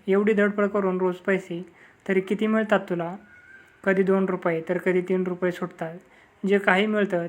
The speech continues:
ते आईकडे देतो." यावर गुरुजी म्हणाले, "अरे, मग अभ्यास केव्हा करतोस?" तो सांगू लागला, "रात्री दमून आलो की लगेच झोपतो, सकाळी लवकर उठतो. जेवढा वेळ मिळतो तेवढा वेळ अभ्यासात घालवतो.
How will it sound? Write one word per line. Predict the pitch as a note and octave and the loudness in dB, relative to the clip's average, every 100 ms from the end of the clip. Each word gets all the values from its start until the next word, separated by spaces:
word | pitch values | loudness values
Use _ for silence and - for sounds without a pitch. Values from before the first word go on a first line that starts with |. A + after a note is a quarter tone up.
| E3+ | 0
ते | |
आईकडे | F3+ F3 F3+ F3+ | 2 2 0 0
देतो." | F3+ F3 E3+ F3+ - _ _ _ _ _ | 0 -2 -6 -10 -16 _ _ _ _ _
यावर | F#3+ F#3 F#3 | 0 4 4
गुरुजी | F#3 F#3 F3+ | 4 2 2
म्हणाले, | F3+ F3+ F#3 E3+ E3+ - F#3+ | 0 2 0 -2 -10 -10 -4
"अरे, | F3+ E3+ | -2 0
मग | F3+ F3+ F3+ | 0 0 0
अभ्यास | F3 G3 G3 | 2 -2 0
केव्हा | G3+ G#3 | 0 2
करतोस?" | G#3 F#3 F3 E3 E3 - _ - - _ - | 0 -2 -2 -8 -10 -18 _ -20 -20 _ -4
तो | F#3 | -2
सांगू | F3+ F#3 F3 F3 | 2 2 2 -2
लागला, | F3 E3+ E3+ F#3 - _ - _ - | -2 -4 -8 -10 -18 _ -20 _ -2
"रात्री | F3+ G3+ G#3 | 2 4 2
दमून | G#3 G#3 G#3 | 0 2 4
आलो | G3+ G3 F#3+ | 4 4 0
की | F#3+ E3+ F3 | -2 -4 -2
लगेच | F3 F3+ F3 | 0 0 2
झोपतो, | F3+ F3+ E3+ F3+ - - _ - | -2 -4 -14 -14 -20 -20 _ -2
सकाळी | F#3+ F#3+ F3+ F3 | 0 2 2 2
लवकर | F3+ F3 | 2 2
उठतो. | F#3+ F#3 - - E3+ - _ F3 | 2 2 0 -14 -16 -18 _ 2
जेवढा | F#3+ F#3+ G#3 | 4 6 6
वेळ | G#3 G#3+ | 4 2
मिळतो | G#3+ G3+ F#3 E3+ | 0 -2 -4 -4
तेवढा | F#3 F#3 G3 | 0 2 2
वेळ | F#3+ F3+ | 2 0
अभ्यासात | F3+ F3 F3+ F#3 | -2 -2 -2 -4
घालवतो. | F3+ F#3 F3 E3+ E3+ | -2 -2 0 -4 -8